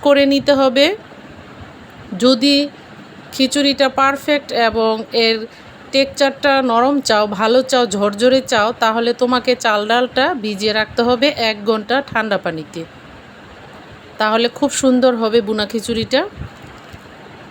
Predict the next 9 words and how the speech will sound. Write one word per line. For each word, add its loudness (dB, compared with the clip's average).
আর 2
যদি 0
তোমরা 2
ভিজিয়ে 2
না 2
রাখো 0
তাহলে 0
মুগ 2
ডালটা 0